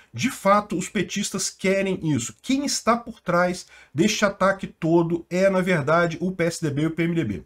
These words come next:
É, é, isso é que tá acontecendo realmente, é, por trás lá dos panos, e fica claro aqui. O Alexandre de Moraes conversando com o Rodrigo Maia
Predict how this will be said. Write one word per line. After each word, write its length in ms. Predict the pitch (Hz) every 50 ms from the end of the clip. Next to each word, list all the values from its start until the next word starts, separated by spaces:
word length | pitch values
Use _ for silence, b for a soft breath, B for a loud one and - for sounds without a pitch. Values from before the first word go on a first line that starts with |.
| _ _ B B B B B B B B
É, 120 | B 131
é, 340 | 135 131 123 - 123 123 123 -
isso 400 | 175 208 233 220 - - - 185
é 20 | 185
que 140 | - 208
tá 160 | - - 190 185
acontecendo 600 | 190 190 180 175 185 170 - - 175 170 170 156
realmente, 540 | 147 165 175 175 151 156 160 160 - - _ _ - 143
é, 200 | 131 139 135 120 - -
por 160 | - 170 -
trás 380 | - - 143 156 160 151 139 139
lá 80 | 135
dos 160 | 135 170 - -
panos, 260 | - 190 208 214 247
e 80 | 277 269 269 -
fica 180 | - - 330 -
claro 260 | - 262 262 254 220
aqui. 320 | 190 - - 156 - - b b b b b b b
O 60 | -
Alexandre 300 | 220 190 - 196 185 170
de 60 | 185
Moraes 380 | 208 214 185 185 202 208 202 -
conversando 460 | - 196 180 175 160 - - 165 160
com 120 | - 160
o 20 | 147
Rodrigo 360 | 143 151 143 147 165 196 202
Maia 380 | 185 196 208 202 202 196 190